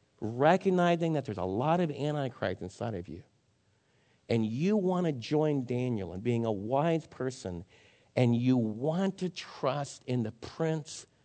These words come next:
the ultimate anointed one that he said would come. So as we pray, all you need to do is say, "Lord Jesus, I admit that I've got the spirit of Antichrist. I'm an evil person. I'm not good.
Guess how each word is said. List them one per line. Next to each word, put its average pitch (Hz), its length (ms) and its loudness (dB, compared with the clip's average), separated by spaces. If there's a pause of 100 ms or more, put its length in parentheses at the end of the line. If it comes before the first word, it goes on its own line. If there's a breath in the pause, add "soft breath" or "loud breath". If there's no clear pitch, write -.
(120)
the 123 240 2
ultimate 175 460 2
anointed 139 340 0
one 98 240 -4
that 87 80 -6
he 92 80 -4
said 123 260 -4
would 107 180 -6
come. 85 260 -10 (580)
So 127 140 2
as 123 80 2
we 127 100 2
pray, 156 360 2
all 151 260 2
you 202 60 2
need 190 100 2
to 175 60 0
do 170 80 2
is 143 100 -4
say, 123 80 -4
"Lord 117 260 -2
Jesus, - 680 -2 (840)
I 123 120 0
admit 139 680 0
that 110 100 -6
I've 107 140 -2
got 113 200 -2 (180)
the 123 100 -6
spirit 180 400 -4
of 175 120 -2
Antichrist. 147 680 -4 (260)
I'm 143 140 0
an 156 60 0
evil 185 300 2
person. 151 400 -8
I'm 107 160 -6
not 156 240 -8
good. 98 180 -6